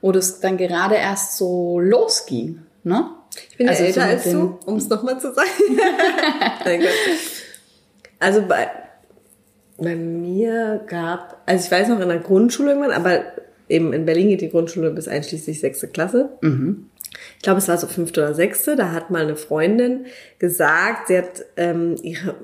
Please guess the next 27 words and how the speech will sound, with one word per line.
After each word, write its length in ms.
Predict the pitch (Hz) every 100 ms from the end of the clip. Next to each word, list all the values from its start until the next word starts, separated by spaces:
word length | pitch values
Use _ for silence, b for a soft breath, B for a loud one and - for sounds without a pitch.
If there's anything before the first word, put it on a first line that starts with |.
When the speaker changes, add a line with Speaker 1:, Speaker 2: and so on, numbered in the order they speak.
| -
Speaker 2:
also 200 | 156 151
auch 220 | - -
so 140 | 190
eine 240 | 165 196 196
total 640 | 240 240 - 247 254 269
geile 360 | 262 240 262 214
Ausrede, 640 | 220 277 - 175 175 180 B B B
ihre 240 | 208 190 190
Mutter 580 | 185 226 - 285 302 330 B B 196
oder 200 | 190 -
ihr 220 | 180 -
Onkel 320 | 196 277 339
oder 240 | 277 220
Opa 360 | 185 185 190 160
wäre 160 | 156 151
gestorben 420 | 156 - 143 143
und 100 | 160
die 80 | 165
haben 140 | 180 208
die 160 | 170
Wohnung 260 | 180 202 285
ausgeräumt 580 | 185 294 - 302 311 269
und 40 |
da 80 | 214 202 220
hat, 100 | 294 339 - _ _ _ _ _ - _ -
da 160 | 240
wurde 200 | 240 311